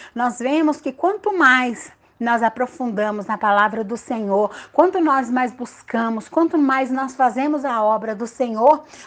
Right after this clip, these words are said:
mais as tribulações vêm contra as nossas vidas. Somos atribulados, somos humilhados, somos confrontados.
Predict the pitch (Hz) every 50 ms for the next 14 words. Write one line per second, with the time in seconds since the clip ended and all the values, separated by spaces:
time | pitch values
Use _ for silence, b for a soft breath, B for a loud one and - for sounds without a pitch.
0 | B - 226 247 262 330 415 494 539 494 - 392 339 330 285 - - 294 240 240
1 | 262 254 247 220 - - - 285 302 311 294 302 240 226 311 427 539 539 - 349
2 | 294 269 269 247 233 214 226 214 202 196 - 214 185 180 180 185 185 175 160 151
3 | 165 160 - - - B B B B B B B - - 294 320 339 311 320 285
4 | 311 302 262 233 214 220 220 220 233 240 247 233 - - - 247 233 226 202 -
5 | 226 226 214 208 214 220 220 226 226 220 - - 240 233 233 - - - - 240
6 | 233 220 - - 233 214 208 196 - - 214 220 233 240 247 220 220 214 208 -
7 | - -